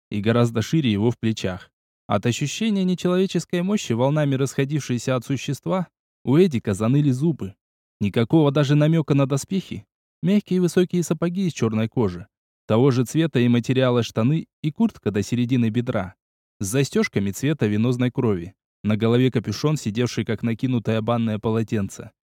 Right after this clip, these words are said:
Опять же чёрный, широкой красной оторочкой по краю. Над плечами выдавались рукояти двух мечей, висевших крест-накрест за спиной в хитрой сбруе. В правой руке кольцами свернулся боевой бич,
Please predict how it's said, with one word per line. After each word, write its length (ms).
Опять 360
же 100
чёрный, 500
широкой 440
красной 340
оторочкой 480
по 140
краю. 360
Над 240
плечами 440
выдавались 560
рукояти 460
двух 260
мечей, 300
висевших 460
крест-накрест 640
за 80
спиной 400
в 60
хитрой 340
сбруе. 520
В 80
правой 300
руке 300
кольцами 420
свернулся 500
боевой 360
бич, 300